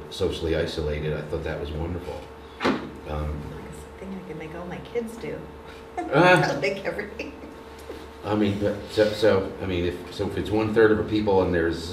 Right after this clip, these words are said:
Speaker 1: seventeen hundred people, so that's five hundred, whatever, that's five hundred people a week or something like that. So,
Speaker 2: <laughs>
Speaker 1: uh,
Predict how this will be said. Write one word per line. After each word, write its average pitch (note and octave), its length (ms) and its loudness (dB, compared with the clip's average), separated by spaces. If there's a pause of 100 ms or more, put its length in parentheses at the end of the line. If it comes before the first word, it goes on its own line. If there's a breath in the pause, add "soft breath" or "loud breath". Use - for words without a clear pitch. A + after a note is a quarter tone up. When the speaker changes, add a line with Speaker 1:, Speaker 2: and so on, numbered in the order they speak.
(160)
Speaker 1:
seventeen G2 520 2
hundred F#2 280 0
people, F#2 440 0
so F2 100 4
that's E2+ 220 0
five F2 320 0
hundred, F2+ 200 -2
whatever, G#2 400 2
that's - 180 0
five F#2 200 0
hundred D#2+ 240 -2
people E2 240 -2
a - 20 0
week F2 260 0
or E2+ 100 0
something D#2 340 -6
like C#2+ 160 -4
that. - 280 -4
So, E2 220 2 (260 loud breath)
Speaker 2:
<laughs> - 240 -12
Speaker 1:
uh, D#2 280 -2